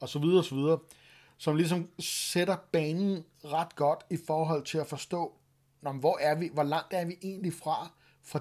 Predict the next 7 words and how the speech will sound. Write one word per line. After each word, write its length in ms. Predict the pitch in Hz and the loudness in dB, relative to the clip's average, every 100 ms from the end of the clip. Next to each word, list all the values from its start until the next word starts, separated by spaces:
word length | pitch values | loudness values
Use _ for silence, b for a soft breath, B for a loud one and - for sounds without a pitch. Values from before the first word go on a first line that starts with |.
| - | 2
de 120 | 165 | 4
her 320 | 151 156 120 - b b b b _ | 4 2 0 -8 b b b b _
store 340 | - 170 160 165 | 0 6 6 6
firmaer, 480 | 165 165 156 147 | 4 2 2 2
som 160 | 143 143 | 0 -2
man, 320 | 127 127 123 - | 0 -2 -4 -10
hvor 220 | 202 160 | -6 -4